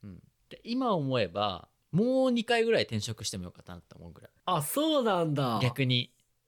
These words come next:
Speaker 1: うん。
Speaker 2: えー、え、ちなみに、
Speaker 1: で、
Speaker 2: じゃあ、次何やりたいとかあったの？なんかもう、給料とか、
Speaker 1: うん。
Speaker 2: お金とか、手取り、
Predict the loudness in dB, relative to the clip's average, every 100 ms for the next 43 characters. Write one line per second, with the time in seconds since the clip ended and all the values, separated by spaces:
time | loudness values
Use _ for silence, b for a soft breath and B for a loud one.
0 | _ _ _ _ -10 -2 0 2 2 2
1 | 2 4 2 2 -2 -2 -2 0 0 2
2 | 2 0 -2 -4 0 0 -2 -8 _ _
3 | -4 -2 0 2 2 0 0 -2 -2 -6
4 | -8 -4 -4 -6 -16 _ _ -6 -4 -2
5 | -4 -6 -4 0 0 2 -2 -2 -4 -2
6 | 0 -2 -6 _ _ _ _ -8 -4 -2
7 | 0 0 -2 -2 -2 -2 -6 -14 _ -4
8 | 0 2 2 0 -4